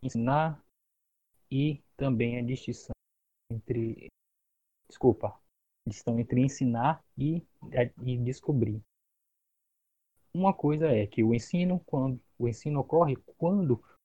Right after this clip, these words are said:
uma pessoa instrui outra pessoa, certo? Tanto oralmente ou por escrito. No entanto, é possível que adquirimos conhecimento sem sermos ensinados.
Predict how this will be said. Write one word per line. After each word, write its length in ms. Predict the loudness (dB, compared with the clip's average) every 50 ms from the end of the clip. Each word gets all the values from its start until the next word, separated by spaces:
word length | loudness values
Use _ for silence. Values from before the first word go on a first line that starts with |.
| _ _ _ _ _ -2
uma 120 | 0 0 2
pessoa 600 | 2 0 0 0 0 0 2 2 2 2 0 -4 -6
instrui 580 | -4 -4 -4 -4 -6 -4 -2 -2 -2 -2 -4 -6 _ _ _ _ _ _ 0
outra 360 | 2 2 2 0 -2 -6 -4
pessoa, 600 | -4 -4 -4 -4 -6 -4 -2 0 0 0 0 -2 -6 -14 _ _ _ _ _ _ _ _ _ _ _ _ _ _ _ _ _ _ _ _ _ _
certo? 300 | 0 2 2 2 0 -6 _ _ _ _ _ _ _ _ _ _ _ _
Tanto 300 | -4 -4 -4 -2 0 2
oralmente 680 | 4 4 4 4 2 2 0 -2 -2 -4 -6 -8 -12 -16 -18 -18 -12 -4 0
ou 240 | 2 2 2 0 -2 -8 -8 -6
por 140 | -4 -4
escrito. 180 | -4 -6 -10 _ _ _ _ _ _ _ _ _ _ _ _ _ _ _ _ _ _ _ _ _ _ _ _ _ _ _ _ _ _ _ _ _ _ 2
No 80 | 4
entanto, 580 | 4 4 4 6 6 6 6 6 4 0 -8 -12 -12 _ _ _ _ _ _ _ _ _ -20 -16 -16
é 40 | -2
possível 460 | 2 2 2 2 -2 -4 -4 -4 -4
que 320 | -2 0 0 0 0 -2 -6 _ _ _ _ _ _ _ _ _ _ _ _ _ _ _ _ _ _ _ _ _ _ _ _ _ _ _ _ _ _ _ _ _ _ _ _ _ -6
adquirimos 840 | -4 -4 -4 -4 -4 -4 -2 0 2 2 2 0 -2 -4 -4 -6 -8 -12 _ _
conhecimento 680 | -6 -4 -4 -4 -4 -4 -2 -2 -2 -2 -4 -4 -4 -2
sem 100 | -4 -4
sermos 480 | 0 2 2 2 2 0 -2 -2 -2
ensinados. 600 | -4 -4 -6 -8 -8 -6 -4 -6 -6 -8 -12 -20